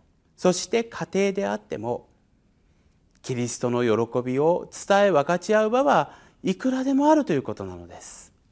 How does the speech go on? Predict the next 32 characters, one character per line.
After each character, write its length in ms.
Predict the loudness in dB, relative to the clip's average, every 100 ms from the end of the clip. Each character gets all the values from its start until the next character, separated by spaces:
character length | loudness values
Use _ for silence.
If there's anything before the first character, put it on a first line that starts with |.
| _ _ _ _ _ _ _ _ _ _ _ _ _ _
私 320 | -4 2 4 4
た 80 |
ち 140 | 0 0
は 320 | 0 0 -2 _
そ 240 | -10 -2
の 100 | 0 0
こ 120 | -4
と 100 | -6
に 120 | -6
こ 180 | -8 -4
だ 140 | 0
わ 100 | 0
ら 140 | 0 -2
な 100 | -6
く 100 | -10
て 120 | -14
も 180 | -14 -10
い 160 | -4 -4
い 20 |
の 140 | -4
で 120 | -10 -18
す。 220 | -18 -18 _ _ _ _ _ _ _ _ _ _ _
そ 160 | -4 -2
し 160 | -2
て 460 | 2 2 2 -4 _ _
私 320 | -6 0 0 0
た 100 | -4
ち 140 | -6
の 100 | -6
う 100 | -6
ち 200 | -6 -4
に 340 | -2 -4 -6